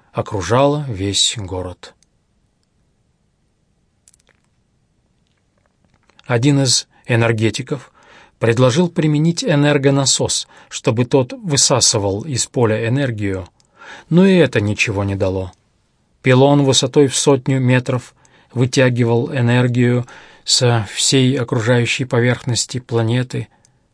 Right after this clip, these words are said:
Голубые молнии шипели на его накопителях, но это не оказало никакого эффекта на защитное поле. Энергонасос запустили в обратную сторону,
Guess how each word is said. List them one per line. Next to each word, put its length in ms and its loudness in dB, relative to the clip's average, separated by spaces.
Голубые 600 4
молнии 600 2
шипели 540 2
на 260 -2
его 320 0
накопителях, 840 -2
но 180 2
это 180 -2
не 120 0
оказало 640 -2
никакого 640 -2
эффекта 560 -10
на 100 -2
защитное 640 -4
поле. 460 -12
Энергонасос 800 0
запустили 640 -2
в 100 2
обратную 680 0
сторону, 640 -2